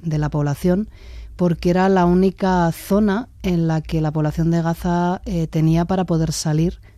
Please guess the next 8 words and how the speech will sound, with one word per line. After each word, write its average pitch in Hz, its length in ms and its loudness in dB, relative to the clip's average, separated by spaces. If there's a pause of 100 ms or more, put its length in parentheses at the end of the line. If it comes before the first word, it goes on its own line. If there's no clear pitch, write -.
al 170 160 0
exterior. 151 560 -2 (580)
Y 214 420 4
desde 151 880 0
la 147 120 -4
caída 160 320 2
de 175 120 2
Morsi, 175 680 2